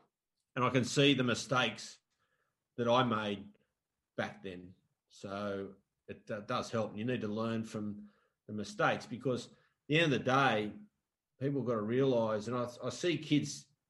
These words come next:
coming through in, in soccer and football and, and whatever sport they're playing, and everyone seems, they don't have a winner or a loser. Everyone seems to win, you know. And I think the problem, and,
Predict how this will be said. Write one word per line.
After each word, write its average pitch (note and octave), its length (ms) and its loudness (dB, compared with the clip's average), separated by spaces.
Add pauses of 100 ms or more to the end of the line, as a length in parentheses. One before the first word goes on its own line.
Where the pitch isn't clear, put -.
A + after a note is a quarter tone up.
(120)
coming C3 260 -2
through B2+ 340 -2
in, A2 140 -4
in G#2+ 200 -10
soccer B2+ 380 -2
and G#2 120 -4
football A#2 560 -6
and, F2+ 180 -10
and G2 140 -12
whatever A#2+ 260 0
sport A#2 380 -8
they're F#2+ 80 -10
playing, A#2 500 -6 (920)
and B2 120 -8
everyone D#3 500 6
seems, B2+ 420 2
they B2 140 2
don't D#3 220 2
have C#3+ 160 2
a A#2 60 2
winner B2+ 280 2
or B2 60 2
a A2+ 60 2
loser. A#2+ 360 4
Everyone B2+ 220 0
seems C3 280 0
to G#2 80 -4
win, G#2+ 320 -2
you F#2+ 100 -8
know. G#2 240 -4
And A#2 180 -4 (420)
I A#2+ 60 -2
think F#3+ 260 0
the C#3 60 0
problem, C#3 640 2 (280)
and, A#2+ 120 -8